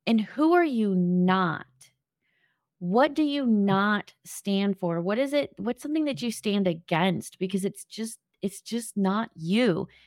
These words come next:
Maybe for you, this whole idea of diet culture is so bad that you are not about to be someone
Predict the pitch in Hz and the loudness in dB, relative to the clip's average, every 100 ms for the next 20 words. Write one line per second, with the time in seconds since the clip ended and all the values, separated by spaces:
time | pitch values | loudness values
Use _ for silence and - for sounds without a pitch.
0 | - 214 359 427 - 214 220 269 208 196 | 2 4 6 2 0 0 2 2 0 -2
1 | - 220 214 - 208 170 190 233 190 175 | 0 2 2 2 0 0 0 4 4 4
2 | - 170 156 180 214 269 - 190 180 - | 2 -2 0 2 2 0 -2 -4 -2 -2
3 | 175 - 190 - - 185 202 196 165 170 | -2 -2 -4 -2 2 4 4 4 2 2
4 | 220 269 _ _ _ - 190 208 - 196 | 0 -4 _ _ _ 0 6 6 4 0
5 | 254 294 294 240 214 226 - 190 190 190 | 2 4 4 2 2 2 0 -2 2 2
6 | 214 - - 202 180 196 226 - 208 185 | 2 0 -4 -4 -2 -2 -2 -2 0 2
7 | 180 175 170 | 2 2 0